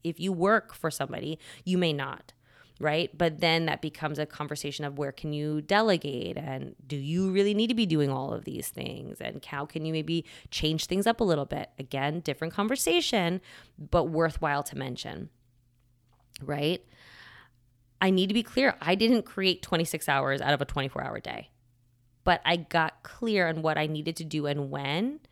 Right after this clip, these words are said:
and what I didn't need to do, and I got to start to clear some space, right? And so for me, now being on the other side of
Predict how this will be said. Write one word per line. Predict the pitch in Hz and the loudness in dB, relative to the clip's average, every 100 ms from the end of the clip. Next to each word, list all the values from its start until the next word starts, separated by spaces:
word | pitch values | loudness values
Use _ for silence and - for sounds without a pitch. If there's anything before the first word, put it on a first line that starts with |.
| - - - | -20 -12 -2
and | 165 160 | 0 2
what | 156 | 0
I | 147 147 | 0 -2
didn't | 127 202 220 165 | 2 4 4 2
need | 143 | -2
to | 139 | -4
do, | 143 143 | -4 -2
and | - 139 | -2 -4
I | |
got | 139 139 | -2 -4
to | - 143 | -4 -8
start | - - 143 | -6 -2 -2
to | - | -4
clear | 143 - 143 131 | -12 -8 -6 -6
some | - - | -6 -8
space, | - - 123 - - - - _ _ _ _ - | -8 -6 -8 -8 -8 -8 -12 _ _ _ _ -10
right? | 135 135 165 - _ _ _ _ _ _ _ _ _ _ _ _ _ - | -6 -4 -4 -8 _ _ _ _ _ _ _ _ _ _ _ _ _ 0
And | 196 185 | 2 4
so | - 190 180 | 4 4 4
for | - - | 2 0
me, | 180 180 196 233 180 165 165 | 2 4 4 4 4 2 0
now | 170 165 | 2 2
being | 175 170 | 2 2
on | 160 | 0
the | 156 | 0
other | - | -4
side | 143 - 165 | -4 0 2
of | 160 | 2